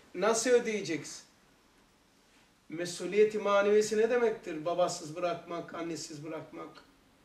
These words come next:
O bebeği annesiz bırakmak. Sen böyle bir ha-, şansın var mıydı? Böyle bir hakkın var mıydı? Ya,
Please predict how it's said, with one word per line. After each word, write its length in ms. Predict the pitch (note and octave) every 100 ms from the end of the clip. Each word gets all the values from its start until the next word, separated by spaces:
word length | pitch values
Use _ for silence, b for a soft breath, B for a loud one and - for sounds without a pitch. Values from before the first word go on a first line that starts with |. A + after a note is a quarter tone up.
| _ _
O 180 | F#3+ F#3+
bebeği 340 | F3+ F#3 A#3+
annesiz 520 | A#3 G3+ G#3+ A3 F#3+
bırakmak. 400 | F3+ D#3 C#3+ C#3+ B2+ _ b -
Sen 220 | - F#3+
böyle 240 | G3+ G3+
bir 120 | G3+ F#3+
ha-, 200 | - -
şansın 520 | - F3+ D3+ A#3+ G3+
var 200 | F#3 E3
mıydı? 180 | D3 D3 G3
Böyle 240 | F#3+ F3
bir 60 | E3
hakkın 340 | C#3+ A3 F3+
var 220 | F3+ F3+ -
mıydı? 140 | E2+ - - _ _ _ _
Ya, 120 | -